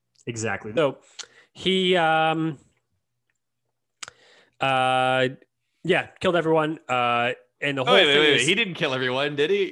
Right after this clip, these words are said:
Speaker 2: He, he
Speaker 1: No,
Speaker 2: he
Speaker 1: he killed no one. No, no, the
Speaker 2: <laughs>
Speaker 1: fire
Speaker 2: He
Speaker 1: killed
Speaker 2: just
Speaker 1: everyone.
Speaker 2: said he killed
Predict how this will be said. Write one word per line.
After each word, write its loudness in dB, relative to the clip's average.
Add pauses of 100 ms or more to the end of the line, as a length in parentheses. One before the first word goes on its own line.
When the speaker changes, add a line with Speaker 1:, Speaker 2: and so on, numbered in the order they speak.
(200)
Speaker 2:
He, -14 (100)
he -12
Speaker 1:
No, 0
Speaker 2:
he -8
Speaker 1:
he -6
killed -2
no 0
one. 0 (240)
No, 2
no, 0
the -2
Speaker 2:
<laughs> 2
Speaker 1:
fire 4
Speaker 2:
He -2
Speaker 1:
killed 0
Speaker 2:
just 2
Speaker 1:
everyone. 0
Speaker 2:
said -12
he -8
killed -4